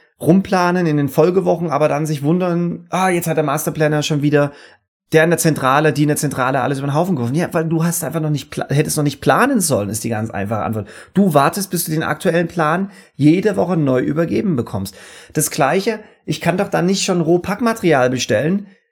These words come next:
wenn der Feinplaner noch gar nicht durch ist. Oder am besten noch, bevor der Masterplaner durch ist.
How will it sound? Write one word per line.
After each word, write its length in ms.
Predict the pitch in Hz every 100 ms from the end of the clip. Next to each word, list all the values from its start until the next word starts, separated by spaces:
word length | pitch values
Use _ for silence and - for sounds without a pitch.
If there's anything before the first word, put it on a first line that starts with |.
| _ -
wenn 140 | 156
der 100 | 165
Feinplaner 560 | 185 254 254 196 156 147
noch 160 | 143
gar 160 | 135 127
nicht 220 | 120 -
durch 260 | 143 127 -
ist. 460 | 110 104 - _ _ _ _ _ _ _ -
Oder 240 | 156 170
am 80 | 151
besten 300 | 190 185 196
noch, 100 | 190
bevor 240 | 165 180
der 80 | 160
Masterplaner 640 | 165 214 220 - 151 143 127
durch 320 | 120 110 107
ist. 240 | 104 -